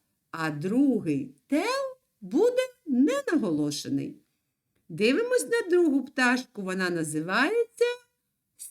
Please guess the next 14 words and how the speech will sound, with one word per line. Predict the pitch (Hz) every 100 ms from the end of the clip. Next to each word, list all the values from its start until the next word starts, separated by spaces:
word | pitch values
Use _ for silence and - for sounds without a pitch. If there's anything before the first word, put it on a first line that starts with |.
| _
сова. | 208 226 262 311 320 320 320 233 160 175 170 143 - _ _ _
Скільки | - - 330 440 -
ж | 480 -
складів | 370 294 349
в |
слові | - 349 320
слова? | 349 - 339 302 185 123 _ _ _ _ _
Сова. | - - - 220 190 185 196 233 302 - _ _ - 180 214 226 185 151 - - _ _
Два | 170 190 277 494
склади. | - 226 180 156 147 147 - _ _ _ _ _
Перший | 190 226 370 - 359
склад | 285 - 180 156 147 _
СО, | - - - 262 226 175 120 - _ _
ненаголошений. | 294 466 480 311 240 170 151 147 147 139 127 -